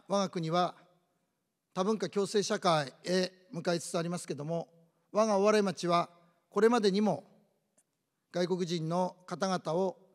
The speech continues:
数多く受け入れてまいりましたんで、小さいけれども、それぞれの国のコミュニティができつつあります。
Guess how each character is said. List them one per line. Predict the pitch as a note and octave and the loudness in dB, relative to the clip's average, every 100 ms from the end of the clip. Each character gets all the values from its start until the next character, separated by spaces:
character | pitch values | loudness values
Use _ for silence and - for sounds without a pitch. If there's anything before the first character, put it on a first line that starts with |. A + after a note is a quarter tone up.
| _ | _
数 | - B3 A3 | 0 2 4
多 | F#3 | 2
く | - D3 - | -2 -12 -14
受 | D3 | -6
け | F3+ | -2
入 | F3 | -2
れ | |
て | E3 | -2
ま | E3+ | -4
い | E3+ | -4
り | |
ま | E3+ | -6
し | E3 | -8
た | D3+ | -8
ん | C#3 | -6
で、 | E3 D3+ - _ _ _ _ _ - | -6 -6 -12 _ _ _ _ _ -12
小 | - B3 | -6 -4
さ | A#3 C4 | 0 2
い | B3 | 2
け | F#3 G3 | 2 2
れ | |
ど | E3 F#3 | 2 0
も、 | A3+ C#3 - _ _ _ | 2 0 -6 _ _ _
そ | - F#3+ | -8 -4
れ | F#3+ | 0
ぞ | A3 | 0
れ | A3 | 0
の | G#3+ | -2
国 | - F3+ F3 | -4 -4 -2
の | F3 E3+ - _ | -2 -4 -10 _
コ | - | -6
ミ | G3+ | -2
ュ | A#3 | -2
ニ | |
テ | F3+ E3+ | -4 -8
ィ | C#3+ | -4
が | F3+ F3 - - | -2 -2 -6 -12
で | D#3+ | -12
き | |
つ | - - | -12 -6
つ | F3 | -4
あ | |
り | D#3 | -4
ま | D3 | -6
す。 | C3+ - | -10 -16